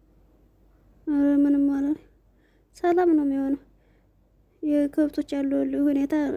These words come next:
በዛ ላይ ቄው ሰላም መሆኑን ለማወቅ ነው አይመስለኝም ጽናት። የሆነ ችግር ሳይኖር አይቀርም።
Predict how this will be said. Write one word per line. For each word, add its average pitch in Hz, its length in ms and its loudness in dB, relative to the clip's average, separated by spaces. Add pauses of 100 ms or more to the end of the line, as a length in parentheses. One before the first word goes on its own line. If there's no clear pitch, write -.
(180)
በዛ 269 260 -4
ላይ 311 220 2
ቄው 285 260 -6
ሰላም 277 340 -4
መሆኑን 262 340 -2 (160)
ለማወቅ 269 480 -2
ነው 285 160 -8 (840)
አይመስለኝም 285 720 2
ጽናት። 285 340 -4 (800)
የሆነ 294 320 4
ችግር 285 320 -6
ሳይኖር 277 380 -4
አይቀርም። 277 400 -8